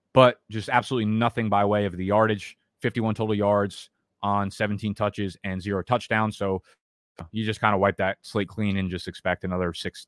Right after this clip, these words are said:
catches plus going forward every single game. No wide receivers you can start whatsoever in this group. Uh, you keep firing up T J Hockenson as a high-end tight end one, uh, week in and week out 'cause they're gonna continue to get their asses absolutely paddled.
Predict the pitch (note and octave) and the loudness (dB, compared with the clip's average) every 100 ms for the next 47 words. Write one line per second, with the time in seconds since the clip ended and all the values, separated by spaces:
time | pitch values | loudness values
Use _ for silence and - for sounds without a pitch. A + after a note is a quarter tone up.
0 | _ G2 F2+ F#2+ E2+ - F#2 - F2+ F2+ | _ -6 -4 -6 -10 -4 -4 -2 -6 -4
1 | F#2 F2+ F2 F2 G2+ G2+ F#2+ C#3+ C#3 B2 | -2 -2 -2 -4 -6 -6 0 0 0 -2
2 | _ _ A2+ C3+ C3+ B2+ A#2+ C3+ A2+ G#2+ | _ _ 6 8 10 8 6 -2 -2 -2
3 | A2 A2+ - G#2+ G#2 G2 A2+ - G#2+ G#2 | -2 -4 0 0 0 0 0 2 0 0
4 | G#2 G#2+ - G#2 G#2 G2 G2+ - - - | 0 -2 -4 -2 0 0 -2 -4 -16 -18
5 | _ _ _ _ C#3+ D3 B2 - - A2 | _ _ _ _ 4 6 4 -4 -2 4
6 | A2 G#2+ G2+ A2 - A2 G#2+ - G#2 G2+ | 6 4 0 -6 2 4 4 -2 -4 0
7 | G2+ F#2+ - G2 G2 F#2+ F#2 - - F#2 | 2 0 -6 -8 -4 -2 -2 -2 -4 -2
8 | F#2 F2 G2 F#2+ F#2 F#2 F#2 F#2 A2+ B2 | -2 0 0 0 -2 -4 -4 -2 2 4
9 | A2+ G2 _ F#2 F2+ G2 G2+ F#2 F2+ F#2 | 2 -2 _ -4 -4 -2 -4 -6 -2 -2
10 | F2+ G2 F#2+ F2+ - F#2+ F2+ F2 E2+ F#2 | -2 -6 -8 -10 -10 -8 -6 -8 -8 -8
11 | F2 F2+ F2 - _ - F#2 - F#2+ F2+ | -8 -8 -10 -14 _ -8 -8 -6 -6 -4
12 | F#2 F2+ F2 E2+ _ _ _ _ _ _ | -4 -6 -6 -8 _ _ _ _ _ _
13 | - E2+ D#2+ | -12 -10 -10